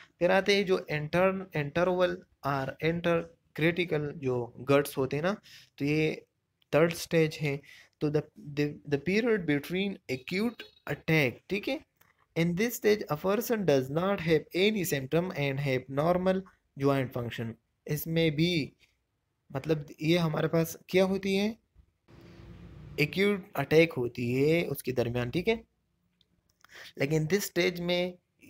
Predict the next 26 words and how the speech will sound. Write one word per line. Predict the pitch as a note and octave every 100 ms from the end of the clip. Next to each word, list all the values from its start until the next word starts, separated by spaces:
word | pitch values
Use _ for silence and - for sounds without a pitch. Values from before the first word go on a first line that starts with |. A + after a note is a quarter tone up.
| - _ _ -
कोई | - F3+
सिम्टम | E3+ D#3+ D#3 D#3+
वगैरह, | D3 C3 C3 D3 D#3+ E3+ _ _ -
ये | C#3+
क्या | D3 F#3
होती | F#3+ G3
है, | F#3+
नॉर्मल | C3+ C3+ C#3+ C#3
जॉइंट | C3 C3 C3+ C#3+
की | - D3+
फंक्शन | - C#3 C#3+ E3+ F#3 _ _ -
क्या | E3+
होती | F3+ F3+ F3+
है, | G3 A3+ - - - _ -
नहीं | C#3+ D#3+
होती, | C3 A#2 A#2 A#2 A2+ - _ _ _ _ -
ठीक | F3 A3+
है, | A3+ - _ _ _ _ _ _ _ _ - - - - - - - - - - - -
ठीक | F#3+ G#3
है। | G#3
तो | G3 F3 E3+ D#3+ -
ये | E3
क्या | G3 G3
होती | G3 F#3+ G3+
है |
कि | G3+ F#3 F3 -